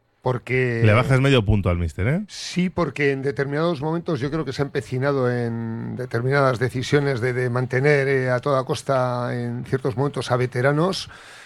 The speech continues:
Speaker 1: Le cuesta apostar por el que viene de abajo y a veces el, el de abajo cuando falla no tiene segunda oportunidad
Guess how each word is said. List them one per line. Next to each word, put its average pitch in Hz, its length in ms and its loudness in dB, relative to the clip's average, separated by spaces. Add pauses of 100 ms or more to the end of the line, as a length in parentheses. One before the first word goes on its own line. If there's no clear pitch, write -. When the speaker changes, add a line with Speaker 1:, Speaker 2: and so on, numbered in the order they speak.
(100)
Speaker 1:
Le 131 180 4
cuesta 156 340 4
apostar 143 380 0
por 151 120 0
el 139 80 -4
que 139 120 -2
viene 143 300 -2
de 139 100 0
abajo 151 360 0
y 151 80 0
a 120 60 -2
veces 135 380 -4
el, 123 400 -4 (300)
el 143 160 0
de 135 60 2
abajo 139 280 2
cuando 151 300 2
falla 143 320 0
no 143 120 0
tiene 143 200 -4
segunda 143 340 -2
oportunidad 139 580 -2